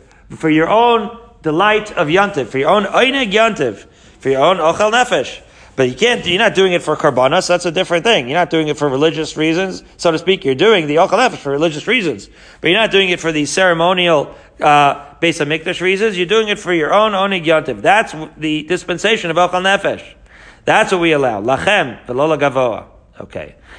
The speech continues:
So Mari says, "Lo Rabban Shimon Gamliel, Davar Mishum Rabbi Shimon ben Asgan, Doches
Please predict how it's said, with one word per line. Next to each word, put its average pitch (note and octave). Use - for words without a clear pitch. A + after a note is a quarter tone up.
So -
Mari E3+
says, F3
"Lo C3+
Rabban C3
Shimon F#3+
Gamliel, E3+
Davar E3+
Mishum D3
Rabbi D3
Shimon E3+
ben C#3
Asgan, C3+
Doches E3+